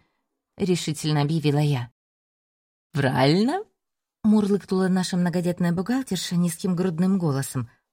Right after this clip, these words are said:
"В ванной ванник должен быть. Ну, или хотя бы ванек".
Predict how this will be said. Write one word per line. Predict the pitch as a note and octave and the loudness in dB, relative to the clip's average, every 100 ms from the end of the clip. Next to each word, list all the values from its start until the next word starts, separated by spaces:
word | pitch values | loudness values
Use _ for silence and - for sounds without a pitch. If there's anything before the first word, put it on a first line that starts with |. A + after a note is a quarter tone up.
| - | -6
"В | E3 C3 | -2 0
ванной | B2 C3+ C3 C3+ F#3 G#3+ - | 0 -2 0 0 -2 -4 -6
ванник | B2 A2+ A#2 D#3+ F3+ - - C3 | -2 0 0 0 -2 -4 -4 -4
должен | A2+ A2 A#2+ B2+ | -2 -2 0 2
быть. | A2+ - - _ _ _ | 0 -4 -16 _ _ _
Ну, | G#3 G#3 E4+ - - | -2 0 0 -6 -4
или | G3 C3 B2 | 0 2 0
хотя | - A#2+ A#2 | -4 -4 -4
бы | B2 D3 | -2 0
ванек". | C4+ C#4+ D3 E3 - | 0 0 0 -2 -8